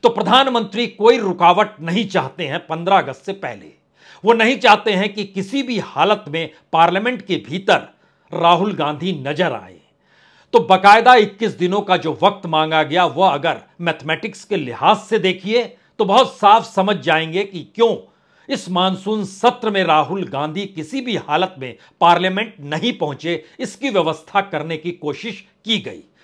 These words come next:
हालांकि सुप्रीम कोर्ट ने वक्त दस दिन का दिया, जो चार अगस्त को पूरा हो रहा है और चार अगस्त को दोबारा सुनवाई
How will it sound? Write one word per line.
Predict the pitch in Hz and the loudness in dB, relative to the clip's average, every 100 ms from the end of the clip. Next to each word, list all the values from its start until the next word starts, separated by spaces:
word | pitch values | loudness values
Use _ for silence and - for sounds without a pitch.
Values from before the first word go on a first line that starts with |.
| _ _ _ | _ _ _
हालांकि | 185 208 180 | 4 4 2
सुप्रीम | - 165 - 185 240 | -8 -12 -8 -6 -6
कोर्ट | - 190 208 202 | -4 0 2 0
ने | 190 139 180 | -6 -4 -4
वक्त | 196 - 127 | -4 -8 -6
दस | 170 | -6
दिन | 113 175 190 | -2 -4 0
का | 202 | 0
दिया, | 170 202 196 | 0 0 -2
जो | 156 | -2
चार | 151 - 180 196 | -10 0 4 6
अगस्त | 156 143 - | 4 -4 -10
को | - | -8
पूरा | 196 208 269 | -8 -2 4
हो | 175 120 | 4 2
रहा | 113 - 95 | -10 -18 -20
है | - _ _ _ _ _ _ _ - - | -20 _ _ _ _ _ _ _ -12 -2
और | 214 | -2
चार | - 220 233 | 6 8 8
अगस्त | 170 160 - | 6 -2 -6
को | 202 | -6
दोबारा | 151 139 143 170 | -4 0 0 0
सुनवाई | - 202 208 190 143 | -4 -2 4 2 2